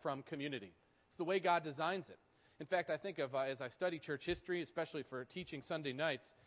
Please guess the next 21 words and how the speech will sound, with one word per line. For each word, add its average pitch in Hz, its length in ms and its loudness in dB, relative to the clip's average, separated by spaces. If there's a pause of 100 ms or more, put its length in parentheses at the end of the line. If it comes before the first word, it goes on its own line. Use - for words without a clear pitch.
(200)
uh, 143 180 4 (180)
a 123 80 -6
lot 185 260 6
of 196 120 2
these 156 240 -4
men 151 340 -2
who 127 140 -8
became 156 360 -4
great 151 320 -2
men 139 140 -2
in 127 80 -4
the 123 80 -6
church 160 360 0
started 185 320 0
out 170 160 4
in 131 100 -8
some 170 180 -4
kind 165 160 -2
of 131 80 -4
a 123 40 -4
monk. 131 300 -2